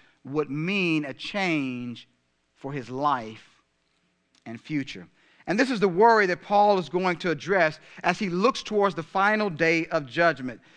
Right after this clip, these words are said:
He's concerned that believers might be concerned that someone might come between now and then or on the final day of judgment, raise an accusation against believers that would change our legal status before God.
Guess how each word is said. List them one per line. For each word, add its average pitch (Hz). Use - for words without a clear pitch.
He's 196
concerned 220
that 165
believers 202
might 185
be 185
concerned 170
that 156
someone 233
might 175
come 240
between 180
now 190
and 156
then 185
or 175
on 175
the 165
final 214
day 180
of 156
judgment, 151
raise 247
an 185
accusation 196
against 170
believers 156
that 185
would 165
change 269
our 180
legal 220
status 170
before 156
God. 127